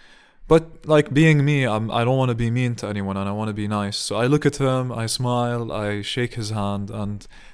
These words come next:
I, I nod my head as he talks. And I'm like, "Listen, man, you look like a wonderful person, but I can't talk to you because I'm, I'm looking for my friends and I have to leave," which is the truth, you know? And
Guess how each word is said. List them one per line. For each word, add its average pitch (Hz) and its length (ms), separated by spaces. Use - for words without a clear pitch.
I, 110 380
I 113 140
nod 123 240
my 120 140
head 117 180
as 113 140
he 110 100
talks. 110 280
And 107 80
I'm 113 80
like, 113 220
"Listen, 127 260
man, 123 220
you 113 140
look 117 240
like 113 180
a 104 140
wonderful 117 520
person, 110 520
but 107 400
I 113 260
can't 131 320
talk 139 260
to - 140
you 165 260
because 110 340
I'm, 107 360
I'm 107 360
looking 120 240
for 110 200
my 104 160
friends 120 360
and 107 80
I 101 100
have 107 220
to - 80
leave," 101 360
which 131 220
is 143 160
the 143 80
truth, 160 440
you 98 80
know? 107 300
And 113 640